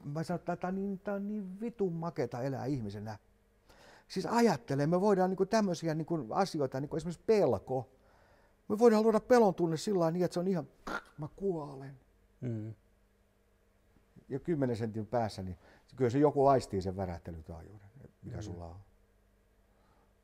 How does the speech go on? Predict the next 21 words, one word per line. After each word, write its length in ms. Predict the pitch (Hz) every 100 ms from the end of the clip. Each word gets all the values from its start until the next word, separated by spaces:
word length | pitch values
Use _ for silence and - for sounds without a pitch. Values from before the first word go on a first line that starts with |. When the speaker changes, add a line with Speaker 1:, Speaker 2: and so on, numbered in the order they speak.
| _ _ _ -
Speaker 1:
Mut 140 | 113
siinä 260 | 160 131 113
j-, 420 | - 117 131 -
joku 300 | 131 135 139
toinen, 480 | 123 147 131 120 113 -
ö, 140 | 110
tota, 380 | 110 117 113 101 - _ _ _ _ _ 135
henkimaailman 640 | 151 127 113 107 101 110
henki, 480 | 110 117 95 92 90 _ - _
niin 100 | 120
tuumaa 340 | 156 135 123
vaan, 160 | 127 135
että 160 | 147 208
vai 220 | 180 131
niin, 340 | 160 135 87 87 - _ _ _ _
katoppas, 580 | - - - - - - _ _ _ _
aivan 260 | 190 208 156
makea 380 | 202 202 110 117
värähtelytaajuus 920 | 160 117 - - - 85 95 98 -
sulla. 240 | - _ _ _ _ _ _ _ _ _ _ _ _ _ _ _ _ _ -
Niin. 260 | 147 101